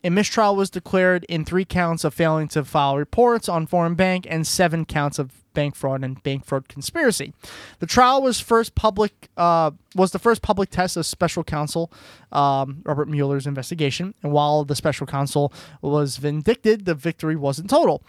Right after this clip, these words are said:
The jury deliberated for four days after hearing twelve days of arguments, evidence, and witnesses. And like I said, ten have, uh,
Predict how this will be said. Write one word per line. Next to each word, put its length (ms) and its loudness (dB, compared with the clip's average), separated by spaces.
The 80 -2
jury 380 4
deliberated 520 0
for 120 -10
four 240 4
days 400 -2
after 260 -2
hearing 380 -2
twelve 420 -2
days 320 -2
of 160 -8
arguments, 640 0
evidence, 480 -4
and 160 -6
witnesses. 560 -2
And 80 -6
like 140 -2
I 40 -2
said, 320 2
ten 400 0
have, 580 0
uh, 160 0